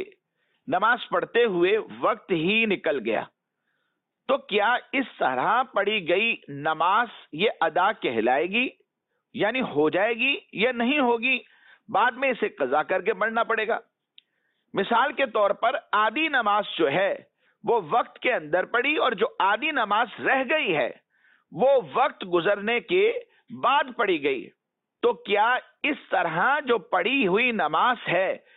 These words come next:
وہ نماز کہلائے گی کہ اس نے نماز پڑھ لی ہے اور اس کا جو فرض ہے، وہ ساقط ہو چکا ہے؟ یا ایسا ہوگا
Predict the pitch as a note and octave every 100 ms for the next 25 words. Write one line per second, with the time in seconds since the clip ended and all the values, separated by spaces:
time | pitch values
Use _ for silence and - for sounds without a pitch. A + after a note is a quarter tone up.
0 | - - _ _ G#3+ C4+ A3 G#3+ C4 -
1 | - - - _ _ - D#3+ D3 E3+ A#3+
2 | A#3+ C#4+ - C#4+ B3 B3+ C4+ G3 G#3+ A#3
3 | - G3 G3+ C4 B3 A#3+ - _ _ -
4 | - _ B3 - C4 A3+ - A#3+ G#3+ A3
5 | - C#4+ C4+ G3+ D#3 C#3 - _ - _
6 | E3 A#3+ - G3 G#3 - D4 B3+ A#3+ A#3
7 | - G3+ - - _ _ _ _ _ _
8 | _ C3+ B3 - G3 F#3 C4 C#4 C4+ D4